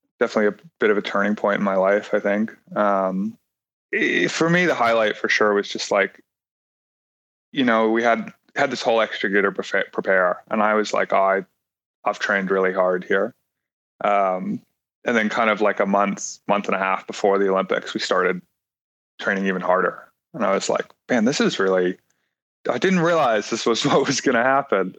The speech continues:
And kind of really, you know, I thought went to, like, the edge of what I was capable of on, on so many levels. Um,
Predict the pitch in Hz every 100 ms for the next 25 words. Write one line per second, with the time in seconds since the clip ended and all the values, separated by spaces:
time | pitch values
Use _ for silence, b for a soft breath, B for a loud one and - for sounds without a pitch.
0 | B B B B - 117 113 165 151 113
1 | 117 117 110 107 - - 113 107 - 104
2 | - 104 - 104 95 95 107 101 101 104
3 | 98 98 92 - - _ _ _ _ _
4 | _ _ _ - 113 107 98 98 - 113
5 | 117 104 95 92 101 95 - 104 - 107
6 | 98 92 92 95 90 - - - 107 95
7 | 90 90 -